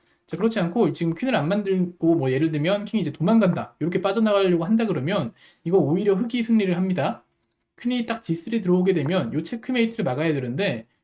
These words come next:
지금 이 나이트까지 같이 걸려있기 때문에 요거 퀸 하나로 이 두 가지 모두를 막을 수는 없거든요.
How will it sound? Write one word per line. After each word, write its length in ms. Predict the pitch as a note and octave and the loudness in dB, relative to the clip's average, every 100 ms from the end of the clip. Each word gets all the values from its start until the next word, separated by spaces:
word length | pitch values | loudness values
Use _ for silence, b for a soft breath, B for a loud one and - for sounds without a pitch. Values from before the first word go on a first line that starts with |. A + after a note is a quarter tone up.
| _ | _
지금 160 | F3 D#3+ | -2 0
이 40 | |
나이트까지 560 | C#3 D3 - - A#3 A3 | 0 -2 -2 -2 -2 -2
같이 260 | D#3 C3 | -6 -4
걸려있기 440 | E3+ D3+ D#3 D#3 D3+ | -2 0 0 -2 -6
때문에 460 | C#3 C3 F#3 C3+ | -6 -4 -4 -4
요거 220 | A#2+ C#3+ C#3+ | -4 -8 -6
퀸 200 | - A#3+ | -4 -2
하나로 480 | B3+ B3 F3 A3+ - - | 0 0 0 -2 -6 -10
이 120 | D3 | -8
두 160 | - | -4
가지 220 | C#3+ G3 F#3 | -2 0 0
모두를 280 | C3 E3 | -2 0
막을 220 | C#3+ A#2+ D3+ | -2 -2 -4
수는 200 | F#3 A2+ | -4 -4
없거든요. 460 | - C3+ A#2+ A#3+ | -4 -4 -4 -6